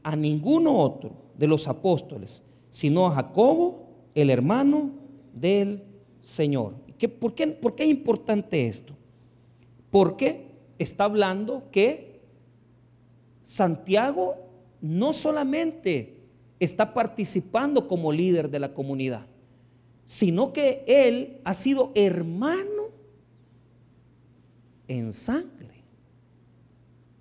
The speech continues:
del Señor Jesús. Claro que ya sabemos que tuvo que haber sucedido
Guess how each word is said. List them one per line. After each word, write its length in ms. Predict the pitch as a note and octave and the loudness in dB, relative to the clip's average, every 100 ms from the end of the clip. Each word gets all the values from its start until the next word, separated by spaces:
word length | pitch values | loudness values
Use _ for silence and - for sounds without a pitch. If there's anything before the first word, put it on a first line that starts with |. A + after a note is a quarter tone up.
| _ _ _ _ _ _ _ _ _ _ _ - | _ _ _ _ _ _ _ _ _ _ _ -10
del 180 | C3+ A#2+ | -6 -6
Señor 380 | - B2 B2+ | -8 -6 -8
Jesús. 520 | B2 A2+ - - - _ _ _ _ _ _ _ _ _ _ _ _ _ | -8 -14 -16 -20 -20 _ _ _ _ _ _ _ _ _ _ _ _ _
Claro 340 | - G#3 G#3+ G#3+ | 0 2 2 0
que 340 | D3+ B2 - | -2 -2 -4
ya 120 | C3 E3 | -4 -2
sabemos 480 | F3 E3 F#3+ E3+ | -2 -2 -2 -4
que 480 | - C#3+ B2+ - - _ - _ - - _ _ _ _ _ _ _ - | -6 -4 -4 -8 -20 _ -20 _ -20 -20 _ _ _ _ _ _ _ 2
tuvo 320 | G#3+ B3 A3 | 4 4 2
que 100 | F3 | 0
haber 180 | E3 - | -2 -2
sucedido 760 | - D3+ D#3+ F#3+ D4+ - D#3+ | -4 -4 -2 -2 -2 -2 -6